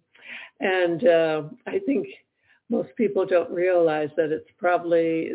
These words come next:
the biggest adventure they'll ever have. <laughs>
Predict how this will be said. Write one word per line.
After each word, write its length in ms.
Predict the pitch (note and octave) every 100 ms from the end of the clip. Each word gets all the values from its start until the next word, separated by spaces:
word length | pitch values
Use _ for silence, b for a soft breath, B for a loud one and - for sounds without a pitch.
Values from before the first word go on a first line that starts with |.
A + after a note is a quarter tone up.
| D3+
the 160 | E3+ -
biggest 380 | F#3 F3+ G3+ -
adventure 920 | E3+ E3 D#3+ D#3+ D#3+ - D#3+ D3+ D3 _ _ _
they'll 220 | E3+ D3+ -
ever 260 | D3 F3+ -
have. 320 | D#3 D3
<laughs> 40 | -